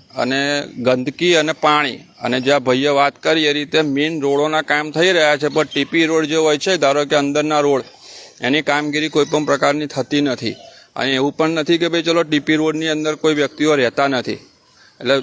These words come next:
તમે મેઇન રોડની જે કામગીરી સારી રીતે બતાવવા માટે થઈને કરી શકતા હોવ તો ટી પી રોડની પણ સારી રીતે કરી શકો.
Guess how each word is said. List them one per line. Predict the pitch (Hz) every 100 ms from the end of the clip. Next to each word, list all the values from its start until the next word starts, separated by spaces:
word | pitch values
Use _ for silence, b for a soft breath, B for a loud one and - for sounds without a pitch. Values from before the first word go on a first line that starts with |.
| 120
તમે | 127 143
મેઇન | 139 127 147
રોડની | 151 151 156
જે | 151
કામગીરી | 160 147 147 147 151 156
સારી | 156 143 156
રીતે | 147 151
બતાવવા | 151 139 151 156
માટે | 156 147
થઈને | 151 151 156
કરી | 147 151
શકતા | 170 170 - 156
હોવ | 143 147
તો | 156
ટી | 143 139
પી | -
રોડની | 151 151 147 156
પણ | 156
સારી | 160 135 135
રીતે | 147 147
કરી | 156 135 156
શકો. | 151 160 185 214